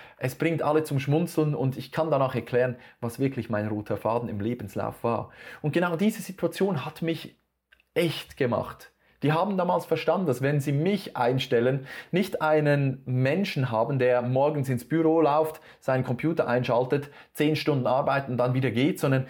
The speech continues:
einen Menschen, der dynamisch ist, der Schlagfertigkeit als eine seiner großen Leidenschaften lebt. Und genau das ist es, wofür ich einstehe. Denn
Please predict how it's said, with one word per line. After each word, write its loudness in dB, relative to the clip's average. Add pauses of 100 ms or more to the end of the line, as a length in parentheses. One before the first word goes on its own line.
(160)
einen 2
Menschen, 0
der 4
dynamisch 2
ist, 0
der 6
Schlagfertigkeit -2 (240)
als -2
eine 0
seiner 0
großen 0
Leidenschaften -2
lebt. -4 (720)
Und -8
genau -2
das 0
ist -6
es, -2 (420)
wofür 0
ich 0
einstehe. -2
Denn 0